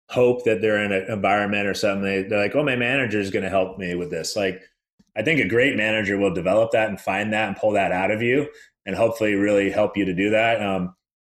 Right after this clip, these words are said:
unfortunately, at least for me, I just didn't have a lot of great managers that,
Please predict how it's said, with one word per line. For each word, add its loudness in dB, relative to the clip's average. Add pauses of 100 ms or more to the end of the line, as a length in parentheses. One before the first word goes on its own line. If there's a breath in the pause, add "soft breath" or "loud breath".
unfortunately, 0
at -2
least 0
for -2
me, 0 (280 loud breath)
I 2
just 0
didn't 0
have 4
a 6
lot 6
of -2
great 0
managers -2
that, -2